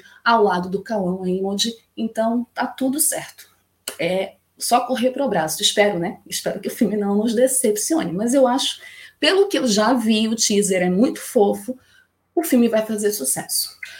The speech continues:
Vamos pra última notícia do quadro Curtas. Essa notícia dividiu opiniões desde ontem, me mandando mensagens, as pessoas perguntando: "O que que tu achas, Wellington?"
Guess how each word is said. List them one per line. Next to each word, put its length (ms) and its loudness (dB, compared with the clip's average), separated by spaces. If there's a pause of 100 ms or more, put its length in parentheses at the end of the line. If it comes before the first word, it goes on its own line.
(260)
Vamos 320 4
pra 200 8
última 300 2
notícia 540 2
do 120 -2
quadro 440 0
Curtas. 840 0 (260)
Essa 380 6
notícia 1000 2
dividiu 600 2
opiniões 600 2
desde 360 4
ontem, 340 2
me 120 2
mandando 360 2
mensagens, 840 0
as 120 0
pessoas 500 -2
perguntando: 460 -4
"O 40 -6
que 100 -6
que 100 -4
tu 100 0
achas, 460 0
Wellington?" 520 0